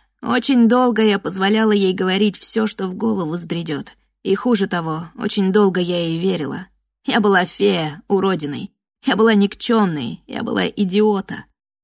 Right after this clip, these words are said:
Я верила ей с двух до тринадцати лет. И пока я ей верила, я была идеальной дочерью. Готовила, убирала, стирала, покупала продукты,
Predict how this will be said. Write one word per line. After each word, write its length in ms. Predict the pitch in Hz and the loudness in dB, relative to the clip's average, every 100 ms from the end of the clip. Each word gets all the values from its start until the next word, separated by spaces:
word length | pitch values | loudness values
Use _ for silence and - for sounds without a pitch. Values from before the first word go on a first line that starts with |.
| _ | _
Я 240 | - 240 262 | 0 2 4
верила 380 | 277 285 254 240 | 4 4 4 4
ей 340 | 233 226 226 | 4 6 4
с 60 | 202 | 2
двух 400 | 214 240 269 220 | 0 2 2 4
до 100 | 214 | 2
тринадцати 720 | 190 190 196 208 208 190 180 | 2 2 4 4 0 -2 -2
лет. 360 | 180 156 - - - - _ - | -2 -4 -6 -14 -18 -20 _ -12
И 80 | - | -6
пока 240 | 202 226 | -2 2
я 180 | 214 208 | 4 4
ей 220 | 196 180 | 4 4
верила, 500 | 185 220 180 135 170 - | 2 2 0 -2 -8 -8
я 160 | 269 247 | -4 -2
была 280 | 165 165 160 | -2 -4 -4
идеальной 540 | 147 165 139 139 139 | -6 -6 -6 -10 -10
дочерью. 540 | - - - - 139 - _ _ _ | -10 -10 -10 -10 -14 -16 _ _ _
Готовила, 720 | - 262 220 220 226 202 190 175 | -2 2 4 4 4 4 2 0
убирала, 600 | 165 170 190 214 208 175 | -2 -2 2 4 2 0
стирала, 680 | - - 160 185 202 175 165 | -6 -6 0 2 2 -2 -6
покупала 440 | 196 - 247 196 | -6 0 2 2
продукты, 720 | 165 156 160 214 - 170 165 | -2 -4 2 2 2 -8 -8